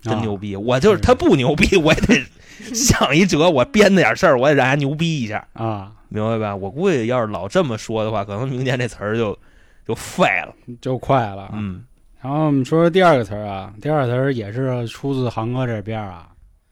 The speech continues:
Speaker 2: 那口儿逼。
Speaker 1: 口儿逼啊。
Speaker 2: 啊，你说得有味儿，这口儿。
Speaker 1: 口儿逼啊。
Speaker 2: 对，主要是这个发音啊，对，对，这个给大家解释一下吧。
Speaker 1: 我解释一下啊，
Speaker 2: 啊。
Speaker 1: 什么叫口儿逼？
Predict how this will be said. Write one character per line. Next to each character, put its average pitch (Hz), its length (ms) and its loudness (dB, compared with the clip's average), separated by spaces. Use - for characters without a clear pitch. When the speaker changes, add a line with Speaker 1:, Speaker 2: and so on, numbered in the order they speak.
Speaker 2:
那 131 80 -6
口 - 280 -2
儿 107 80 -12
逼。 165 300 4
Speaker 1:
口 - 400 0
儿 131 100 2
逼 202 280 6
啊。 143 80 4
Speaker 2:
啊， 123 40 -2
你 - 60 -6
说 202 140 6
得 190 80 8
有 208 140 8
味 147 180 4
儿， 151 220 8
这 165 60 2
口 - 500 -2
儿。 107 100 -4
Speaker 1:
口 - 80 2
儿 110 260 0
逼 233 320 4
啊。 170 80 8
Speaker 2:
对， - 20 4
主 - 0 -
要 160 140 6
是 175 80 4
这 165 100 4
个 143 80 2
发 170 240 4
音 180 200 4
啊， 101 280 -4
对， 104 240 -12
对， 98 140 -18
这 170 320 2
个 139 100 0
给 123 140 -6
大 131 60 -2
家 160 120 2
解 104 280 -6
释 117 100 0
一 139 120 2
下 113 180 -4
吧。 95 160 -12
Speaker 1:
我 110 160 2
解 98 300 -4
释 113 140 0
一 110 60 -2
下 107 140 0
啊， 90 140 -4
Speaker 2:
啊。 110 80 -6
Speaker 1:
什 107 80 -6
么 123 80 0
叫 139 120 4
口 - 280 -6
儿 92 140 -6
逼？ 107 340 -8